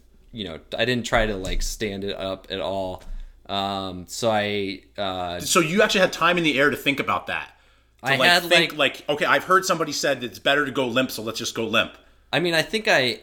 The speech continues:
Speaker 1: had time, but it also was, like, one of those moments where, like,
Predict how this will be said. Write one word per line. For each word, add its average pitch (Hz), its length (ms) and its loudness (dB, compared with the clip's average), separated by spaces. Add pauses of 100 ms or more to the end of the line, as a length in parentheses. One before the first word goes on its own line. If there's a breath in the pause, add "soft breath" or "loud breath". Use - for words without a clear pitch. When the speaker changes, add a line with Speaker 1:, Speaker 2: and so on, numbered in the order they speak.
Speaker 1:
had 160 420 0
time, 196 280 -2
but 156 120 0
it 127 140 0
also 135 420 0
was, 117 160 -4
like, 104 340 -4
one 131 200 -4
of 127 80 -4
those 117 200 -2
moments 113 460 -6
where, 98 160 -6
like, 92 320 -6